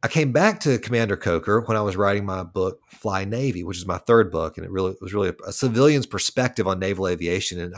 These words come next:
I spent a year with the Navy all around the world and was very impressed with what, uh, a citizenship factory the Navy is and how it really produces citizens, whether those are enlisted folks or, or commissioned officers. Uh, it just has a wonderful effect on, on developing people, which is a tremendous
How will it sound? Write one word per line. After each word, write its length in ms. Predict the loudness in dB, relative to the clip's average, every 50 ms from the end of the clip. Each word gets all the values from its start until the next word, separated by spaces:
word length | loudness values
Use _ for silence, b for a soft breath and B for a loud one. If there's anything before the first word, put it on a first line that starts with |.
| -14 _
I 60 | -6 -6
spent 240 | 0 2 2 2
a 20 | 4
year 200 | 6 8 8 8
with 100 | 8 6
the 60 | 2
Navy 340 | 0 2 4 4 4 4 4
all 160 | 4 6 6
around 220 | 6 6 4 4
the 80 | 2 2
world 360 | 4 6 8 8 8 8 6
and 80 | 4 0
was 140 | -4 -2 -2
very 200 | -2 0 0 0
impressed 460 | -2 -4 -2 0 2 2 0 0 -4
with 120 | -6 -8 -4 0
what, 340 | 2 2 2 2 0 -4 -12 -12 -8
uh, 220 | -6 -6 -6 -4 -6
a 100 | -6 -6
citizenship 760 | -6 -6 2 2 4 4 4 2 0 -2 -2 -4 -4 -6 -4
factory 640 | -2 0 0 0 0 -4 -6 -6 -6 -6 -8 -10 -14 b b b b b _ _ _ -6
the 100 | -2 0
Navy 360 | 0 0 0 -2 -6 -8 -10
is 220 | -10 -12 -12 -12
and 100 | -10 -4
how 180 | -2 0 0 0
it 60 | 0
really 180 | -2 -4 -4 -4
produces 720 | -4 -6 -6 -4 -2 0 0 0 0 -2 -4 -4 -4 -4
citizens, 480 | -4 -2 -2 -2 -2 -4 -6 -8 -6 -6
whether 140 | -6 -4 -4
those 220 | -4 -4 -4 -6
are 60 | -8
enlisted 440 | -8 -6 -6 -6 -6 -6 -10 -10 -6
folks 320 | -4 -4 -4 -4 -4 -6 -8
or, 260 | -6 -6 -6 -6 -8 b b b b b b b
or 160 | -8 -8 -8
commissioned 360 | -6 -6 -6 -6 -6 -4 -2
officers. 540 | -2 -2 -2 -2 -4 -8 -8 -6 -8 -8 -10 -14 _ -10
Uh, 60 | -8 -8
it 160 | -8 -8 -10
just 120 | -8 -6
has 120 | -4 -4 -4
a 40 |
wonderful 460 | -4 -2 -2 -2 -2 -2 -4 -4 -4 -4
effect 400 | -4 -2 -2 -2 -2 -2 -4 -6
on, 300 | -6 -6 -6 -8 -12 -16 _ -18
on 80 | -14 -12
developing 520 | -10 -6 -2 -2 -2 -2 -2 -4 -10 -10
people, 260 | -8 -6 -6 -4 -6
which 140 | -6 -8 -6
is 60 | -10 -12
a 60 | -12
tremendous 640 | -12 -12 -10 -4 -2 0 0 2 0 -2 -4 -6